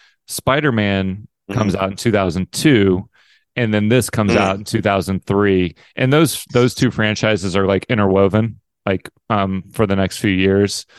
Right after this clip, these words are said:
Speaker 1: And the first movie in the, like, modern Marvel Cinematic Universe, Iron Man, doesn't come out till two thousand eight. So I feel like this little window of time is when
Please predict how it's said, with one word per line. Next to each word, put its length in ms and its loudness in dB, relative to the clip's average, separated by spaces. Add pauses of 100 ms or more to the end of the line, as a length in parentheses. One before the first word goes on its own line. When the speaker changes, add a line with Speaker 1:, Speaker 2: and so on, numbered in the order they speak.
(360)
Speaker 1:
And 680 -2 (500)
the 160 0
first 400 -2
movie 400 2
in 120 0
the, 120 0
like, 340 -2
modern 720 -2 (140)
Marvel 360 0
Cinematic 540 0
Universe, 440 0
Iron 320 -2
Man, 340 0 (280)
doesn't 240 2
come 140 0
out 180 0
till 140 0
two 180 -2
thousand 400 -2
eight. 380 -4 (300)
So 100 0
I 40 2
feel 200 2
like 340 2 (640)
this 280 0
little 220 4
window 300 4
of 120 2
time 340 0
is 140 0
when 440 0